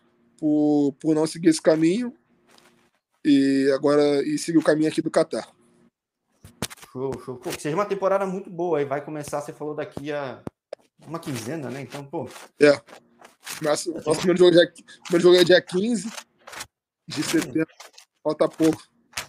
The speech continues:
Speaker 2: Vou apoiar de novo aí, agora que eu tenho o canal de contato, né? Que quando você tava na Índia, eu não sabia da bolha nem nada. Eu falei, "Pô, eu quero falar com o Diego, ele tá metendo gol." Mas fiquei felizaço de falar contigo hoje, nesse sábado, você ter se des-,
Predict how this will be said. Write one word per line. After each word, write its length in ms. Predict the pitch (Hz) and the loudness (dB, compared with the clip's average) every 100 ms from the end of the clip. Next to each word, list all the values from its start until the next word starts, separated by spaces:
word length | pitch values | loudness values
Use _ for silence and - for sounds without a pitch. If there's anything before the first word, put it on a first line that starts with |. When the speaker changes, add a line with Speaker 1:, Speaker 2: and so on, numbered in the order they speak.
| - - - | -14 -18 -14
Speaker 2:
Vou 100 | - | -6
apoiar 260 | 190 170 | -2 0
de 120 | 165 139 | 0 -2
novo 380 | 135 180 147 | 0 2 4
aí, 160 | 131 147 | 4 4
agora 260 | 151 156 190 | 4 4 2
que 80 | |
eu 40 | 202 | 4
tenho 140 | 208 | 2
o 40 | 208 | 2
canal 240 | 175 190 | 2 2
de 80 | 190 | 0
contato, 580 | 226 180 151 143 135 127 | -4 -2 -4 -4 -6 -8
né? 120 | 139 | -14
Que 80 | 139 | -12
quando 140 | 165 | -12
você 60 | - | -6
tava 180 | 175 175 | -6 -6
na 120 | 160 | -8
Índia, 180 | 180 190 | -8 -10
eu 40 | |
não 60 | 196 | -8
sabia 280 | 170 170 | -6 -4
da 120 | 180 139 | -2 -4
bolha 260 | 135 170 | -4 -6
nem 80 | 151 | -6
nada. 160 | 156 175 | -10 -14
Eu 40 | |
falei, 120 | - - | -16 -16
"Pô, 140 | 196 | -16
eu 60 | 202 | -14
quero 160 | 180 | -14
falar 160 | - 185 | -8 -8
com 80 | 165 | -8
o 20 | |
Diego, 280 | 123 165 165 | -10 -10 -10
ele 80 | 160 | -14
tá 160 | 165 _ 175 | -18 _ -20
metendo 320 | 170 - 180 135 | -12 -8 -8 -4
gol." 260 | 156 185 - _ - _ _ _ | -2 -2 -2 _ -20 _ _ _
Mas 180 | - 151 | -14 -10
fiquei 160 | - 180 | -4 0
felizaço 580 | 208 202 123 160 160 147 | 2 0 0 0 -2 -10
de 60 | |
falar 240 | 139 135 135 | -6 -6 -6
contigo 440 | 127 113 143 131 | -12 -12 -10 -8
hoje, 140 | 135 | -8
nesse 240 | 131 123 120 | -8 -10 -8
sábado, 400 | - 135 139 131 | -4 -2 -2 -6
você 100 | 139 | -8
ter 140 | 147 | -10
se 100 | 139 | -8
des-, 240 | 139 127 | -8 -10